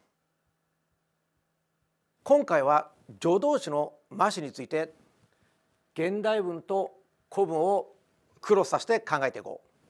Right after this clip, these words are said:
う。現代文だったならば、「もし雨が降ったらよかったであろうのに」って言うよね。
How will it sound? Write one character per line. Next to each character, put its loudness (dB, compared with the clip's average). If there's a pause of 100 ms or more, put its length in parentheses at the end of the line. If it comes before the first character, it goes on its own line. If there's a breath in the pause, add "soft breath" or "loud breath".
(1200)
う。 -18
現 0
代 8
文 -6
だ 0
っ -20
た -12
な -8
ら -4
ば、 2 (720)
「も -2
し -4 (300)
雨 0
が 0
降 -12
っ -12
た -6
ら -2 (280)
よ 2
か -2
っ -2 (100)
た -4
で -6
あ 0
ろ -2
う -4
の -8
に」 -6
っ -8
て -8 (200)
言 -2
う -2
よ -10
ね。 -10